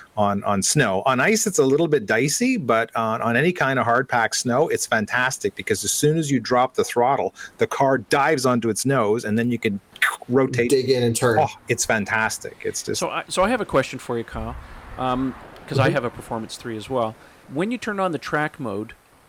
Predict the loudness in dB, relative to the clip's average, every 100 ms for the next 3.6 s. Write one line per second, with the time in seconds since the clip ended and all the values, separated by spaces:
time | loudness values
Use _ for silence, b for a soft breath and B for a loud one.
0 | _ _ -8 -4 -2 -2 -4 -4 -2 -2
1 | 0 0 0 -2 -4 -2 -2 -2 -2 -4
2 | -4 -6 -4 -4 -6 -10 -8 -6 -6 -6
3 | -4 -4 -4 -2 -2